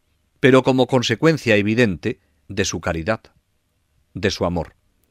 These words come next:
Impresiona el conocer cómo pudo guardar un silencio tan profundo sobre su vida interior. Ella no hizo confidencias jamás a nadie, más que estrictamente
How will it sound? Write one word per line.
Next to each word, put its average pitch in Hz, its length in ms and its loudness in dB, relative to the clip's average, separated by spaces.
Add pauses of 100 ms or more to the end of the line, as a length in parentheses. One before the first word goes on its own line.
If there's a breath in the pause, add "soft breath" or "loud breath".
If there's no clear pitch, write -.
(1120)
Impresiona 156 640 2
el 139 100 0
conocer 135 500 0 (440)
cómo 156 260 4
pudo 180 240 2
guardar 143 480 4
un 160 200 2
silencio 143 600 0
tan 104 220 0
profundo 156 580 -2 (200 soft breath)
sobre 110 300 2
su 110 140 -2
vida 107 220 0
interior. 76 540 -8 (1300)
Ella 123 260 6
no 139 160 4
hizo 165 220 2
confidencias 151 680 2
jamás 143 440 0
a 120 120 4
nadie, 104 400 2 (300 soft breath)
más 127 180 2
que - 220 2
estrictamente 170 920 0